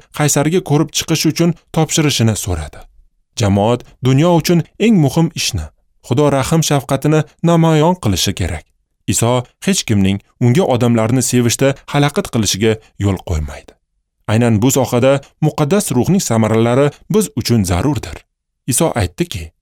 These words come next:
biz bir farq qiluvchi xususiyatga ega bo'lishimiz lozim. To'g'ri munosabat qilish siyosatiga va boshqa odamlar ustidan ruhiy ustunlikka ega bo'lish emas, lekin ularni sevish xususiyatiga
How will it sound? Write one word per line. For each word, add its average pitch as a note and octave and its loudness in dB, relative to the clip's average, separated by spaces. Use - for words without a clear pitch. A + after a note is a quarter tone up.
biz D#3 0
bir D#3+ 0
farq - -4
qiluvchi B2 0
xususiyatga E3 -2
ega C3 0
bo'lishimiz G2+ -2
lozim. D#2+ -8
To'g'ri C#3+ 2
munosabat C#3+ 0
qilish D3+ -2
siyosatiga C#3+ -2
va B2+ 0
boshqa C#3+ 0
odamlar D#3 2
ustidan C#3+ -2
ruhiy D3+ 0
ustunlikka B2+ 0
ega G2+ -2
bo'lish F#2+ -2
emas, A2 0
lekin A#2+ 2
ularni C3 2
sevish D3 2
xususiyatiga A2+ 0